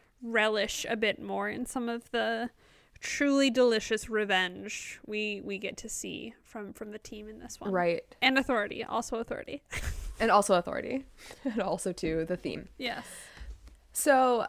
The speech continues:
Speaker 2: um, there were, as you might imagine, endless, it seemed,
Speaker 1: Yes,
Speaker 2: examples
Speaker 1: truly.
Speaker 2: of,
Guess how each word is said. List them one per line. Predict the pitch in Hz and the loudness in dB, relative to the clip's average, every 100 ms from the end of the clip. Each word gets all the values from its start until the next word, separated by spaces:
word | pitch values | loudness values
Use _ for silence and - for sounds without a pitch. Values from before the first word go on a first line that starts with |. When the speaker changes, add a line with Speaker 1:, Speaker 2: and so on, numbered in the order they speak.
| - | 10
Speaker 2:
um, | 233 226 - | 12 12 12
there | 247 | 12
were, | 285 269 - - | 12 12 10 8
as | 214 220 | 6 6
you | 240 | 6
might | 233 214 | 6 6
imagine, | 185 170 170 160 160 214 226 _ _ _ _ _ _ _ _ - | 4 0 0 -2 0 -2 -4 _ _ _ _ _ _ _ _ 8
endless, | 240 262 220 160 - | 10 12 8 2 -2
it | - | -4
seemed, | - 123 147 262 | -4 -2 -2 0
Speaker 1:
Yes, | 254 | 2
Speaker 2:
examples | 196 180 165 165 156 143 143 165 | 4 6 4 4 4 4 4 4
Speaker 1:
truly. | 247 220 | 2 4
Speaker 2:
of, | 196 175 160 156 - | 6 8 8 4 -4